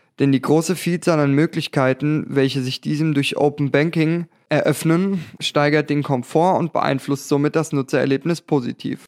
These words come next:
Ein Online-Shop kann beispielsweise ganz einfach auf das Bankkonto des Kunden zugreifen,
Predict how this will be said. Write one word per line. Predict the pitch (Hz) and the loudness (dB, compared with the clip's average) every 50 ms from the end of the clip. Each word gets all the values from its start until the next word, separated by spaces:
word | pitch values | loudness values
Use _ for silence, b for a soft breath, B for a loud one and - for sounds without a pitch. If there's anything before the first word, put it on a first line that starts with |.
| - | -4
Ein | - - 156 | 0 0 2
Online-Shop | 127 160 190 202 202 185 165 147 - 165 165 165 - | 2 2 2 2 2 0 0 0 0 0 -2 -2 -2
kann | - 151 147 143 | -2 -2 -2 0
beispielsweise | 139 135 165 156 - - 165 - 160 160 151 143 143 | 2 0 0 0 0 -4 -4 -2 0 0 2 2 2
ganz | 139 147 151 175 175 - | 0 0 0 0 -2 -2
einfach | - - 160 151 - 170 156 | -2 -2 -2 0 0 0 0
auf | 151 143 139 | 2 0 0
das | - 131 123 - | -2 -4 -6 -4
Bankkonto | - - 123 127 135 - 151 151 151 143 151 151 | -2 -2 0 0 0 0 0 0 0 2 0 0
des | 156 151 - | -2 -2 -4
Kunden | - 170 165 175 135 143 139 | -2 0 0 2 2 0 -2
zugreifen, | - - - 131 123 - - 135 123 120 120 - - 147 147 - | -4 -4 -6 -6 -6 -4 -2 0 2 2 0 0 -2 -2 -2 -4